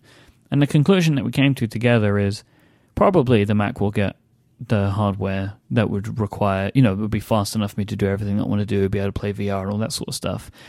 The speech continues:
But one, it's always gonna be behind. Two, it's gonna be in-, way more expensive. And three, like, I started thinking about Steam,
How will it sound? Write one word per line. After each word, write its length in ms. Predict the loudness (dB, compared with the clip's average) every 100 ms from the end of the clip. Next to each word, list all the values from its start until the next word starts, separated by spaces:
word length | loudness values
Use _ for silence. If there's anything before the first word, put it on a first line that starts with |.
| -20 -18 -2
But 160 | 0
one, 260 | 4 4 6
it's 180 | 2 2
always 240 | 4 2
gonna 180 | 2 0
be 140 | 0
behind. 540 | -2 -2 -2 -2 -4 -6 _ _ _ _ _ _ _ _
Two, 180 | 4 4
it's 140 | 4 0
gonna 200 | 0 0
be 180 | 2
in-, 200 | 2 2 0 -2 -2
way 260 | 2 4 6
more 200 | 6 2
expensive. 720 | -2 -2 -2 -2 -4 -6 -18 _ _ _ _ _ _ _ _
And 80 | 0
three, 360 | 2 2 4 4
like, 200 | 2 0
I 60 |
started 260 | 0 0 0
thinking 240 | -2 0
about 220 | 0 0 -2
Steam, 560 | -4 -2 -2 -2 -4